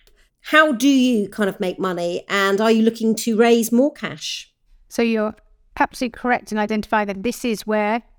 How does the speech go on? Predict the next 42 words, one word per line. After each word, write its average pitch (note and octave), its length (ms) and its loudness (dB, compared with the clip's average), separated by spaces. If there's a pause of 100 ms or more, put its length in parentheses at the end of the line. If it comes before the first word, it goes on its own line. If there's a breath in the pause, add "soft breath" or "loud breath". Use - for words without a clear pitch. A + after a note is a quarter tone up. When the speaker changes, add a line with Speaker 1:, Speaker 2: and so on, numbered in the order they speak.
Speaker 2:
uh, G3+ 280 -6
we G3+ 260 -4
currently G#3+ 400 -2
make F#3+ 180 -2
the G3 60 -8
majority F#3+ 640 -4
of F#3+ 120 -8
our F#3+ 140 -2
revenue. G3 480 -2
So A3+ 220 -6
at - 80 -10
the G3+ 60 -4
moment, A3+ 760 -2
businesses A3 440 -4
are G3 100 -4
paying F#3+ 320 -6
waste B3 360 -6
contractors - 760 -6 (480)
to G3+ 260 -4
take - 400 -6
that - 420 -4 (160)
unsold G#3 440 -4
or F#3+ 100 -2
unserved F#3 360 -4
food F#3 300 -4 (100)
off - 280 -8 (160)
to G3+ 120 -6
waste A3 240 -2
streams. A3 480 -2 (400)
Instead, A3 840 -2
they G#3 120 -2
are G3+ 80 -2
now G3 220 -2
paying G3+ 340 -2
us A3+ 220 -2
to G3 100 -8
make F#3+ 160 -4
sure G3 160 -4
that - 80 -6
that F#3 180 -4
food F#3 380 -4 (480)
is G3 360 -4